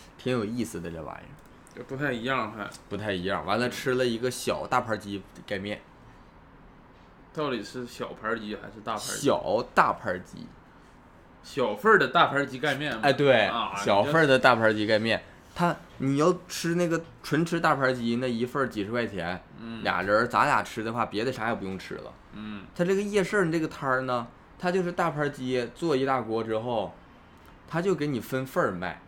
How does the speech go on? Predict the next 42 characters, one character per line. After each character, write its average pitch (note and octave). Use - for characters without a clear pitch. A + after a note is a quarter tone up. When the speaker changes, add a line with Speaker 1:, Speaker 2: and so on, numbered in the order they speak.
Speaker 2:
嗯。 C3
Speaker 1:
分 D3
份 D#3+
儿， C#3
这 D3+
份 D3+
儿 C3+
我 A2+
再 C3
给 C3
你 B2
单 B2
独 A#2
加 A#2
工 A2+
一 G#2+
下， G2
然 G#2
后 A#2
这， A#2+
啊， G#2+
他 C#3+
好 C#3
像 G#2+
不 G2
是， G2+
他 B2+
是 B2+
现 C3
做 D3
的， -
不 A2+
是 C#3
做 C3
好 G2+
的， -
Speaker 2:
嗯。 A2
Speaker 1:
是 D#3
备 F3
好 G#2
的 F2+
料， C#3+